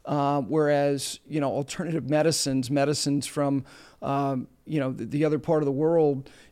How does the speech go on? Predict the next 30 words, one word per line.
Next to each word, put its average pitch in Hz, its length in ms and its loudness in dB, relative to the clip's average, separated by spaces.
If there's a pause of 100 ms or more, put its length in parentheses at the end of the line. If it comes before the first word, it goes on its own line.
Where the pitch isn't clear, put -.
is, 156 460 2
has 147 160 2
been 165 140 0
around 151 240 0
for 143 120 -6
thousands 151 640 0
and 139 160 -2
thousands 139 560 0
of 127 140 -6
years. 135 640 -4 (320)
Um, 143 480 0 (320)
and 151 180 0
you 160 120 2
even 202 240 0
said, 165 440 2
"Look, 156 300 2
if 131 140 -2
there 170 180 4
was, 156 560 4 (320)
if 131 180 -8
there 151 200 4
was 147 220 2
an 139 100 2
ointment, 175 460 0
if - 120 -12
there 151 120 2
was 135 140 2
a 127 80 -4
pill, 175 580 4 (360)
uh, 131 420 0